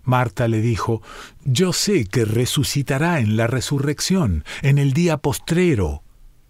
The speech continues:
Le dijo Jesús, "Yo soy la resurrección y la vida.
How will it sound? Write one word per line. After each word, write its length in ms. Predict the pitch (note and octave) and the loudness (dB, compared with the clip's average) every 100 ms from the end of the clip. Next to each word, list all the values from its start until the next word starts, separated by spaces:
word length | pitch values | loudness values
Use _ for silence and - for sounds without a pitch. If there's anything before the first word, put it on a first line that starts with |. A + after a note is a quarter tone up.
| - - - - | -20 -20 -20 -16
Le 180 | - A2 | -2 0
dijo 300 | G#2+ A#2+ B2 | 0 0 -2
Jesús, 580 | - - - A#2 - - - - - - - | -2 -4 0 -2 -2 -10 -12 -14 -20 -20 -6
"Yo 320 | A#2+ D#3 D#3+ | 0 2 2
soy 440 | C#3+ - D3 C#3+ C#3+ | 0 2 2 4 2
la 280 | A#2+ A#2+ A#2+ | 2 0 0
resurrección 1120 | G#2+ A2 - B2+ A#2+ A#2+ - C3 B2 A#2+ - | 0 -2 0 0 0 -4 -2 -2 0 0 0
y 120 | D3+ | -2
la 140 | C3+ B2+ | 0 0
vida. 640 | D3+ D#3+ G#2 D#2 C#2+ - | 0 2 0 0 -4 -8